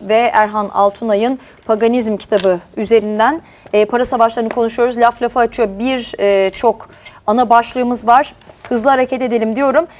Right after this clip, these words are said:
Şimdi az önce sıraladığımız sorular vardı. E, başta dediniz ki bu para savaşlarının arkasında esas amaç din ve özellikle üç ailenin kontrolünde. Şimdi o zaman demezler mi insana?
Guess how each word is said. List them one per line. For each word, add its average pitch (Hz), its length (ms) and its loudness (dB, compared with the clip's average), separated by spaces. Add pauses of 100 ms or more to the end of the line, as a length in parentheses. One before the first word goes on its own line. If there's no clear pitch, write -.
(140)
Şimdi 233 200 -6
az 285 160 2
önce 285 180 0
sıraladığımız 269 600 0
sorular 247 460 4
vardı. 208 380 2 (520)
E, 269 320 4 (180)
başta 294 360 2
dediniz 359 400 -2
ki 202 260 0 (280)
bu 294 180 2
para 294 260 2
savaşlarının 254 560 -2
arkasında 226 720 -2 (300)
esas 233 600 -2 (160)
amaç 190 420 -2 (100)
din 330 280 0 (280)
ve 285 240 4
özellikle 285 520 2
üç 320 240 -2
ailenin 254 360 2
kontrolünde. 202 640 0 (200)
Şimdi 359 200 -2
o 381 60 4
zaman 359 260 2
demezler 330 500 2
mi 262 120 -2
insana? 170 420 -2